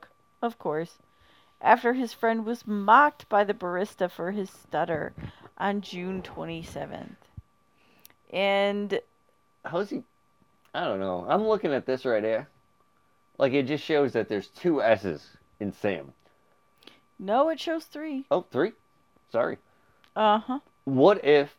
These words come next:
Speaker 2: there was an issue with the touchscreen?
Speaker 1: Either that or what if the barista,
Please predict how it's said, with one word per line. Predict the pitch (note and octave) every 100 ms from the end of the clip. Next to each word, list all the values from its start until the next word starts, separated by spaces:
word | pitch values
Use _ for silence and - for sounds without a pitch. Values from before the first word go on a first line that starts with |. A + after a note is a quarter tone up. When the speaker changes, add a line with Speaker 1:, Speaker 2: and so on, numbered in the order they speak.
| _
Speaker 2:
there | -
was | C3 B2
an | C3
issue | C#3 -
with | B2 -
the |
touchscreen? | - C3+ B2+ - F#2+ D#2 - _ - - _ _ _ _ _ -
Speaker 1:
Either | C#4+ E4 C#4+
that | C#4 C#4
or | C4+
what | A#3 A#3
if | B3 -
the | - - A3 A3
barista, | G#3+ G#3 G#3+ A#3+ - D#3